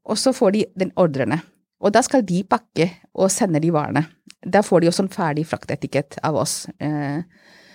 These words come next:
men vi er helt avhengige av at de gjør ting riktig. Eh, pakke ting skikkelig, sende ting, ikke sende feil varer.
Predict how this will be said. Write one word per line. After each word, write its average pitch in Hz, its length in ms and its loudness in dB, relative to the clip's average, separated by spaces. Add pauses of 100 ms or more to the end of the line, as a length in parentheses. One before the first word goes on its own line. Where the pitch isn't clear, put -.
(440)
men 214 300 6
vi 214 80 6
er 247 80 2
helt 254 260 4
avhengige 180 400 4
av 190 80 2
at 190 160 -4
de 165 240 -2 (140)
gjør 170 340 4
ting 185 200 2
riktig. 254 340 0 (280)
Eh, 185 280 0 (180)
pakke - 400 -2
ting 180 220 4
skikkelig, 180 680 -2
sende 170 360 2
ting, 175 400 2
ikke 180 200 -4
sende 160 240 0
feil 175 360 0
varer. 170 400 4